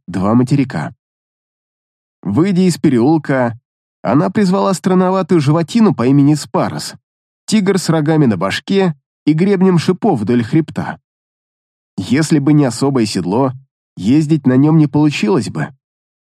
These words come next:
А так Арчанка помчалась по широкой улице, распугивая прохожих. Брут не отставал, легко выдерживая скорость ее зверюги. Ездовые животные до сих пор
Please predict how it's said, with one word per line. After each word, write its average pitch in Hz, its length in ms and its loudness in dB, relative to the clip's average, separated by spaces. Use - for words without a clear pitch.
А 120 100 -4
так 202 220 -4
Арчанка 185 440 0
помчалась 147 540 0
по - 140 -4
широкой 147 400 0
улице, 127 640 0
распугивая 131 640 0
прохожих. 104 640 -4
Брут 151 420 -2
не 202 120 2
отставал, 160 500 -2
легко 156 300 0
выдерживая 156 540 0
скорость 117 600 -6
ее 131 260 2
зверюги. 139 560 -2
Ездовые 180 560 0
животные 190 460 2
до 160 120 2
сих 147 240 -4
пор 160 300 0